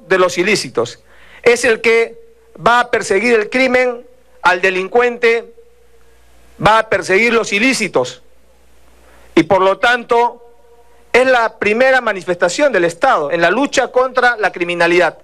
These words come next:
organizada. Y es importante que en esa lucha no se contaminen. Y por eso es importante la calidad educativa, los valores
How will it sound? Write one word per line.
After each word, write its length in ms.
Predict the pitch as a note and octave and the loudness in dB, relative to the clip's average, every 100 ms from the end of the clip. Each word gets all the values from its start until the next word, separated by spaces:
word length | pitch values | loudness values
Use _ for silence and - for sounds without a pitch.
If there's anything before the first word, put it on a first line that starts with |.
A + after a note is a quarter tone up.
| - | -4
organizada. 800 | D3 D3+ D#3 D3 F3+ C#3 B2 - _ _ _ - - - - - - - - | -2 0 -2 -2 -2 0 -2 -6 _ _ _ -20 -20 -20 -20 -20 -20 -20 -4
Y 140 | C#3 | 2
es 120 | F3 G#3 | 2 2
importante 680 | F#3 F#3+ F3 A3+ A#3 A#3 G#3 | 0 0 0 -2 0 -2 -2
que 80 | |
en 60 | G3+ | 0
esa 180 | A3+ A3 | 0 0
lucha 300 | B3+ - A3+ | -2 -2 0
no 120 | A3+ | 0
se 140 | A#3 | 0
contaminen. 580 | - G3 F#3+ G#3 E3 B2 - _ _ - - - - - - - - - - - - - - - - - - | 0 0 0 0 -4 -8 -16 _ _ -20 -20 -20 -20 -20 -20 -20 -20 -20 -20 -20 -20 -20 -20 -20 -20 -18 -2
Y 120 | E3 | 0
por 200 | F#3 G3+ | 2 0
eso 340 | C4 - B2+ - _ _ - | 0 -4 -10 -14 _ _ -4
es 160 | D#3 E3+ | -2 -2
importante 840 | F3 F#3 F3 A3 A#3+ A#3+ C4 C4 - - - - | -2 -4 -2 -2 -2 -2 -2 -4 -18 -20 -14 -4
la 180 | E3 | -2
calidad 600 | E3 F3+ F3+ G3 A#3 A#3+ - | 0 0 0 0 0 -2 -2
educativa, 720 | F#3 F#3 F3+ E3+ A#3+ A#3 A3 | 0 0 0 -4 -2 0 2
los 180 | F#3 E3+ | 0 0
valores 600 | E3+ A3+ A3+ D3 - - | 0 0 0 -4 -10 -20